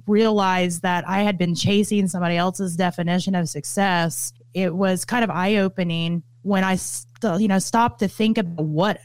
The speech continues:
I defined as success for myself. And I didn't really know at that moment. It was something that I couldn't even define 'cause I was so stuck on somebody else's <laughs> definition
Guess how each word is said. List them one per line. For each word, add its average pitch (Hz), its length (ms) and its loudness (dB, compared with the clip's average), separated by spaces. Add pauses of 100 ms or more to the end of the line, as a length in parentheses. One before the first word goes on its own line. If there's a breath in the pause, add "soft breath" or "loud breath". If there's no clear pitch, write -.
I 196 180 0
defined 160 680 -2
as 170 240 -2
success 165 360 -4
for 185 120 -4
myself. 170 400 -2
And 175 120 0
I 165 40 0
didn't 233 300 2
really 170 240 0
know 170 280 2
at 156 100 0
that 135 160 -8
moment. 143 340 -6
It 165 60 0
was 190 160 2
something 208 400 2 (100)
that 180 320 0
I 190 100 -2
couldn't 208 280 0
even 185 240 2
define 180 500 0
'cause 175 140 0
I 175 60 2
was 175 140 0
so 202 140 2
stuck - 460 -2
on 180 160 0
somebody 170 280 -2
else's 202 380 -2
<laughs> 175 80 0
definition 175 640 2